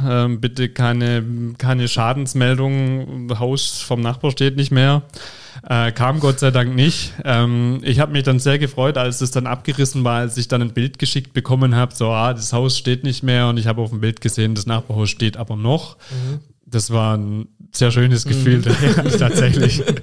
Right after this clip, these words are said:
Speaker 2: <laughs> Kann ich nachvollziehen, ja.
Speaker 1: Ja, ja, auf jeden Fall. Also es war auch insgesamt gesehen wahrscheinlich die nervenaufreibendste Zeit, die rund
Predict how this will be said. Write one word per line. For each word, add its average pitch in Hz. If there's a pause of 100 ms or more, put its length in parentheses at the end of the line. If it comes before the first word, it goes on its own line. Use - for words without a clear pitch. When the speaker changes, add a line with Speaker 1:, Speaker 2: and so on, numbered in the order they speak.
(180)
Speaker 2:
<laughs> -
Kann 160
ich 175
nachvollziehen, 135
ja. 120
Speaker 1:
Ja, 110
ja, 107 (320)
auf 113
jeden 107
Fall. 101
Also 131
es -
war 139
auch 135
insgesamt 131
gesehen 127
wahrscheinlich 117
die 107
nervenaufreibendste 101
Zeit, 101
die 101 (280)
rund 120